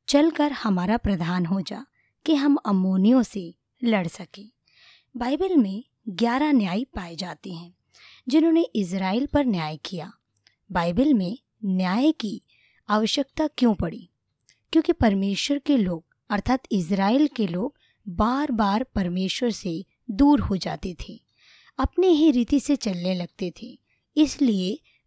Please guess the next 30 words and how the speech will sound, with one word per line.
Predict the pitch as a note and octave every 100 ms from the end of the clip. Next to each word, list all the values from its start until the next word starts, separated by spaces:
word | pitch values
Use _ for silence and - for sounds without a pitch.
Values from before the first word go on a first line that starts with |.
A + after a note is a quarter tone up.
| G3
बार-बार | F3+ G3 C#4 D4+ A3 E3 E3+ _ _ _
अन्य | A#3 C#4+ D#4+
जाति | B3+ G3+ - G#3+
के | - G3
राजा | E3+ D#3+ B3
लोग | C4 B3+ B3
आते | E3+ - C#4+ -
थे | D4 - _ _ _ -
और | G3+
वे | F#3 A#3 B3+ - _ _ G#3+
इज़राइल | F3+ G3 G3 G#3 C#4
पर | - C4 - _ -
कब्जा | E3+ D#3 G3+
कर | G#3 F3
लेते | F3 D#3+ E3+ D#3
थे | - - _ _ _ _ _ _ _ _ _ _ _ _ _ _ _
और | B3+ D#4
उन्हें | - B3 G#3 A3+ D#4 _ -
गुलाम | F#3+ G#3 G#3 A3+
बना | G3 F3+ E3+
लेते | E3+ D#3 F3 -
थे। | A3+ - _ _ _ _
जब | A#3+ F4
हम | F4 F4+
इज़राइल | A3+ G3+ G3+ A3 C#4
के | -
इतिहास | C4+ G#3+ F#3 G#3
को | - C4+
देखते | G3 F3+ - - A3
हैं | E3+